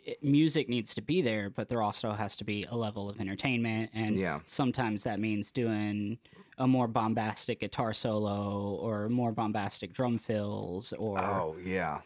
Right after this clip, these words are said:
Speaker 1: anything like vocal tricks and
Speaker 2: Yeah.
Speaker 1: all that nonsense. <laughs>
Speaker 2: If,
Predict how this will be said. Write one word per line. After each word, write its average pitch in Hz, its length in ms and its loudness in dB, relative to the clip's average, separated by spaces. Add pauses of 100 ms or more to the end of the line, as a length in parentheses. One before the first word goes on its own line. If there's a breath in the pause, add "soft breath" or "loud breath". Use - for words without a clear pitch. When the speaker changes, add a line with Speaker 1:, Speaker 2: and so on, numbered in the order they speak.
(140)
Speaker 1:
anything 123 420 0
like 101 200 -2
vocal 117 720 2
tricks - 600 -4
and 101 360 -2
Speaker 2:
Yeah. 98 240 0
Speaker 1:
all 120 140 4
that 107 180 0
nonsense. 101 680 -4
<laughs> - 60 -8 (180)
Speaker 2:
If, 190 180 8